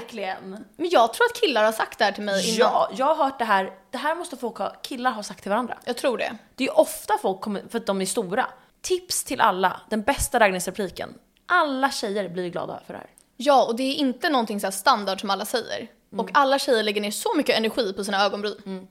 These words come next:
Speaker 2: Så man blir så glad.
Speaker 1: Men om du märker att hon inte gör det, då ska du kanske inte säga så. Men om du ser att hennes ögonbryn är fina, säg det.
Speaker 2: Ja.
Speaker 1: Alltså, du kommer definitivt få ligga.
Speaker 2: Istället för ögon, för det är så här,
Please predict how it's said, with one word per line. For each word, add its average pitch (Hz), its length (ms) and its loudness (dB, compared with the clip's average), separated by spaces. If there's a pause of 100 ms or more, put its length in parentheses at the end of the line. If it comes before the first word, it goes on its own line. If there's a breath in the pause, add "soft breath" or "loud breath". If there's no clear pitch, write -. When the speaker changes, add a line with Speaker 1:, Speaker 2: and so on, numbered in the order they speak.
(180 loud breath)
Speaker 2:
Så 247 60 -8
man 240 80 -2
blir 269 100 0
så 277 180 -2
glad. - 240 -6 (100)
Speaker 1:
Men 233 140 2
om 247 120 4
du 262 60 2
märker 294 340 6
att - 60 -12
hon 214 100 -6
inte 226 360 0
gör - 200 4
det, 175 120 -4
då 190 100 -4
ska 190 140 -4
du 180 80 -2
kanske 170 200 -6
inte 156 120 -12
säga 156 160 -2
så. - 200 -10 (140)
Men 208 180 -2
om 214 140 2
du 220 80 0
ser - 320 0
att 190 80 2
hennes 185 180 -4
ögonbryn 175 380 0
är 269 240 4
fina, 190 400 -4 (380)
säg - 320 -6
det. - 120 -10 (280)
Speaker 2:
Ja. 220 200 -2 (180)
Speaker 1:
Alltså, 196 400 2 (260)
du 214 140 -4
kommer 196 180 -4
definitivt 180 520 -6
få - 100 -14
ligga. 151 180 -12 (260)
Speaker 2:
Istället 240 500 4
för 220 80 0
ögon, 196 480 4
för - 80 -12
det 226 60 0
är 226 40 2
så 208 80 0
här, 175 160 -2